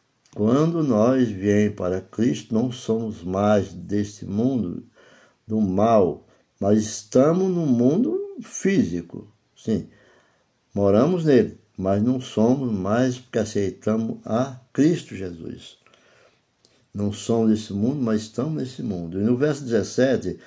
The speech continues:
Jesus diz assim, "Santifica-os em tua verdade. Tua palavra é verdade." Aqui, Jesus diz que,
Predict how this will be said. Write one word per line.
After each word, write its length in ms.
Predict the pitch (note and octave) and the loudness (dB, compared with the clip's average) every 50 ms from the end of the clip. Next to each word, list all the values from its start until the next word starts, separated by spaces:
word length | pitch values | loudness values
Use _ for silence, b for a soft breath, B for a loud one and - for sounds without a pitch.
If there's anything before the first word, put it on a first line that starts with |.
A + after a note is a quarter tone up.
| B B B B B B B B B B B B B | B B B B B B B B B B B B B
Jesus 520 | G#2+ A#2 A2 F#2+ A2+ A2 G#2+ A2+ A#2 A2 | -6 -4 0 4 4 4 4 4 4 2
diz 120 | A2 G#2 A2 | 2 2 2
assim, 200 | A2 G#2 G#2 G2+ | 0 0 -2 0
"Santifica-os 1600 | - - D#3 D3 B2+ - - F3 G3 F#3+ - E3 C#3 G#2+ G2 F#2+ F2+ E2+ - - - - - - - - - - - - - _ _ _ _ _ _ _ | 2 2 2 2 0 0 2 4 4 4 6 6 4 6 4 4 2 0 -4 -10 -16 -16 -16 -18 -18 -20 -20 -20 -20 -20 -20 _ _ _ _ _ _ _
em 240 | - G#2+ G2+ G2+ - - _ _ | -2 -2 -2 -2 -6 -12 _ _
tua 220 | - E3 E3+ E3+ | -6 -4 -2 -2
verdade. 680 | D#3 D3+ C#3+ C3+ A2+ G#2+ F#2 F2+ F2 F2 E2+ E2+ F2 F2+ F2 _ _ _ _ _ _ _ _ _ _ _ _ _ | 0 0 -2 0 0 0 0 0 0 -2 -6 -8 -10 -14 -20 _ _ _ _ _ _ _ _ _ _ _ _ _
Tua 160 | - G2 F2+ - | -8 -8 -8 -6
palavra 800 | - F#2 F2+ F2+ G2+ A#2+ C#3 D#3 D3+ D3 D3+ D3+ D3+ C#3+ - - _ _ _ _ _ _ _ _ _ _ | -6 -4 -2 0 0 0 -2 -2 -4 -6 -6 -6 -8 -8 -12 -18 _ _ _ _ _ _ _ _ _ _
é 320 | - C#3+ D3+ D#3+ D#3+ D3+ C3 | 2 4 6 6 6 4 4
verdade." 640 | G#2 G2+ F#2+ F#2+ F2 F2 F2+ F2 F2+ F#2 F2+ - - - - _ _ _ _ _ _ b b b b b b b b b b b b b b _ _ - - | 2 0 0 -2 -4 -6 -8 -8 -8 -10 -14 -18 -20 -20 -20 _ _ _ _ _ _ b b b b b b b b b b b b b b _ _ -10 -2
Aqui, 520 | - - B2+ B2 - - G2+ - - - _ _ _ _ _ _ _ _ _ _ _ _ _ _ _ _ _ - - | 0 0 0 2 0 0 0 0 -2 -6 _ _ _ _ _ _ _ _ _ _ _ _ _ _ _ _ _ -20 -10
Jesus 460 | - B2 A#2+ A#2 A2+ A#2+ C3 C3+ A#2 | -4 0 2 4 6 6 6 6 6
diz 240 | A2 G#2+ G2 F#2 - | 4 2 0 0 -2
que, 300 | - - G2+ F#2 E2+ F2 | -4 0 0 0 0 -2